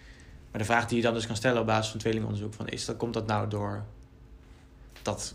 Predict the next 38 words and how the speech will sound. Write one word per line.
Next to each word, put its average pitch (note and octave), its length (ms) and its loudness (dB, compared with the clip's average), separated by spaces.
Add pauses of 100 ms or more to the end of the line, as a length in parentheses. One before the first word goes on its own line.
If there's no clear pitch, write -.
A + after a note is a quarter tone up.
mensen G#2+ 340 0
nou A2 120 2
eenmaal G#2+ 200 0
gewoon G#2 220 -2
een G#2 60 -2
genetisch G#2+ 400 0
pakket - 340 -2
hebben... G#2+ 260 0
waardoor G#2 320 -2
ze, G2+ 100 -8 (1040)
eh, G2+ 80 -10 (240)
en B2+ 200 2
extraverter G#2+ 500 2
zijn G#2 200 -2
en A#2+ 200 2
zich C#3 140 -2
gelukkiger D3 360 -4
voelen? D#3+ 300 -8 (1000)
Of - 120 -10
dat A#2+ 200 2
mensen, G#2+ 640 -2 (520)
ja, - 180 0
of, - 120 -2
of - 120 -6
dat A#2 160 2
het A2+ 80 0
meer G#2+ 160 4
door G#2+ 100 2
de G2+ 80 0
omgeving A2 360 -2
komt. G2 340 -8
Dus G#2+ 80 -6
dat G#2 140 -4
soort G2+ 120 -6
vragen G2 320 -6
kun - 140 -8
je G#2+ 60 -4
eigenlijk G#2 320 -8